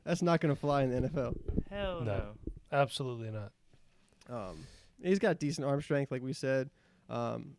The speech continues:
Speaker 1: good and short intermediate. Sometimes he floats the passes down the field. I thought he had great touch, though.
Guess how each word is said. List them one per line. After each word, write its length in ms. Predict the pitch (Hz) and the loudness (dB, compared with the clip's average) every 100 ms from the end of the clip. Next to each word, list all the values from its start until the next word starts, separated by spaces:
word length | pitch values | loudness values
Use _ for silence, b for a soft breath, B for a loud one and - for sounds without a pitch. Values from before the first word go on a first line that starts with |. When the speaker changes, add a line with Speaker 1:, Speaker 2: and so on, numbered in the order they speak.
| - | -10
Speaker 1:
good 220 | 135 139 131 | 0 2 2
and 100 | 127 | 0
short 260 | 143 135 | 0 -2
intermediate. 640 | 123 120 123 123 123 120 - | -2 0 0 2 0 0 -4
Sometimes 380 | 127 120 117 | -2 0 -2
he 80 | 117 | -4
floats 300 | - 123 117 | -2 -2 -2
the 60 | 113 | -4
passes 420 | 123 117 120 117 | -2 -2 -2 -4
down 200 | 117 113 | -2 -4
the 60 | 117 | -4
field. 480 | 123 120 117 117 - b b b b b | -2 0 0 0 -4 b b b b b
I 80 | 139 | 0
thought 140 | 220 | 4
he 80 | 214 | 4
had 140 | 127 123 | 4 0
great 320 | 123 127 120 | 0 0 0
touch, 260 | 135 - | -4 -4
though. 260 | 117 101 113 | -6 -8 -8